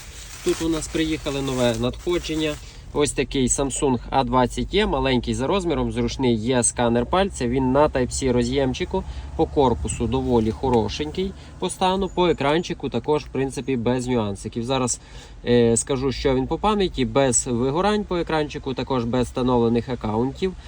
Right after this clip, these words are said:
А двадцять Е на одинадцятому андроїді, і по пам'яті він має,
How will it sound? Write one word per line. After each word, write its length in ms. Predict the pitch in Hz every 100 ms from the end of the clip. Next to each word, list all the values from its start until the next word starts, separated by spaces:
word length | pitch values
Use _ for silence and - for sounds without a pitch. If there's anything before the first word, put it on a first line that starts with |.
| - -
А 180 | 131
двадцять 540 | 123 123 123 - 120 -
Е 300 | 127 120 101 -
на 180 | 123 127
одинадцятому 760 | 113 117 110 104 - - 110 113
андроїді, 640 | 127 117 113 110 117 190 214 - - - -
і 180 | 127 180
по 180 | - 117
пам'яті 520 | 123 131 160 - 170
він 300 | 110 113 139
має, 500 | 123 120 123 147 156